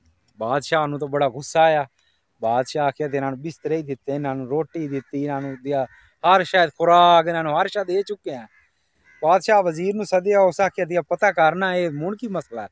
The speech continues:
ਬੜਾ ਗੁੱਸੇ ਹੋਇਆ ਬਾਦਸ਼ਾਹ। ਵਜ਼ੀਰ ਆਖਿਆ, "ਜੀ ਤੁਸੀਂ ਟੈਨਸ਼ਨ ਨਾ ਲਵੋ ਤੇ ਮੈਂ ਨਾ ਤੁਹਾਨੂੰ ਪਤਾ ਕਰਕੇ ਦੱਸਿਆ ਨਾ।"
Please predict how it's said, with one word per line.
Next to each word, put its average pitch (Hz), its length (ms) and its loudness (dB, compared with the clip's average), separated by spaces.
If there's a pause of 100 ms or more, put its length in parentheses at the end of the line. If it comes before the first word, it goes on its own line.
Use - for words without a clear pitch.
(380)
ਬੜਾ 160 160 2
ਗੁੱਸੇ 170 300 -4
ਹੋਇਆ 190 160 4
ਬਾਦਸ਼ਾਹ। 175 480 0 (840)
ਵਜ਼ੀਰ 185 300 0
ਆਖਿਆ, 233 260 4
"ਜੀ 226 120 -6
ਤੁਸੀਂ 202 260 -6
ਟੈਨਸ਼ਨ 196 380 0
ਨਾ 202 80 0
ਲਵੋ 214 360 -2 (580)
ਤੇ 117 540 -2
ਮੈਂ 160 300 -2
ਨਾ 175 100 -6
ਤੁਹਾਨੂੰ 156 280 -8
ਪਤਾ 165 220 -2
ਕਰਕੇ 143 320 -4
ਦੱਸਿਆ 117 320 -14
ਨਾ।" 110 220 -16